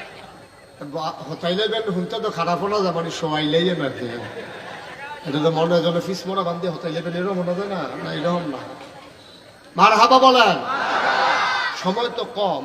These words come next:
আমার একটু সময় দিতে হবে কটা কথা শুনলে। তাইলে পাহাড় বানাইতে কোনো মানুষ নিছে? কথা বলে না। নিছে? এই যে গুমতি নদী কাটতে আপনারা কেউ কোনো খাতে টেয়া মানুষ হাওলাত নিছে? তো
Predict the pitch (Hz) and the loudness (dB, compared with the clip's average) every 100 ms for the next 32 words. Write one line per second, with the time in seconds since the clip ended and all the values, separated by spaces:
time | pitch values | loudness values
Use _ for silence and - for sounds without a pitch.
0 | 160 180 202 202 220 185 185 196 190 196 | -4 -2 -4 -6 -10 -6 -2 -2 -2 -6
1 | 196 165 165 180 165 190 175 160 - 143 | -6 -6 -6 -6 -8 -10 -12 -12 -12 -16
2 | 123 117 - - - - - - _ _ | -16 -20 -20 -20 -20 -20 -20 -20 _ _
3 | - - 214 247 262 240 - - - - | -20 0 6 10 10 10 4 -8 -14 -16
4 | - - - - - - - - - 226 | -18 -20 -20 -20 -20 -20 -20 -20 2 4
5 | 226 240 254 247 247 254 240 247 240 226 | 6 6 4 4 4 4 2 4 4 2
6 | 233 - 247 - 233 165 - - - - | -2 -6 -6 -2 0 0 -4 -12 -12 -10
7 | - - - - - - - 147 131 123 | -8 -8 -10 -10 -12 -10 -8 -6 -8 -10
8 | 127 175 220 269 247 165 - - - - | -6 -4 8 12 12 12 6 -2 0 2
9 | - - - - - - - - - - | 4 4 2 0 -4 -14 -18 -20 -20 -12
10 | - 190 214 196 226 - 247 247 247 254 | -2 0 0 -2 -4 -2 6 6 6 2
11 | 233 240 247 226 226 240 - 240 233 233 | 2 6 6 6 4 -2 4 4 4 0
12 | 196 226 - - 240 240 233 226 202 214 | -2 -4 -4 0 6 6 6 4 0 -2
13 | 196 185 208 220 - 254 254 208 139 - | -2 2 2 2 0 6 8 8 6 0
14 | - - - - - - - | -4 -2 0 2 2 0 -2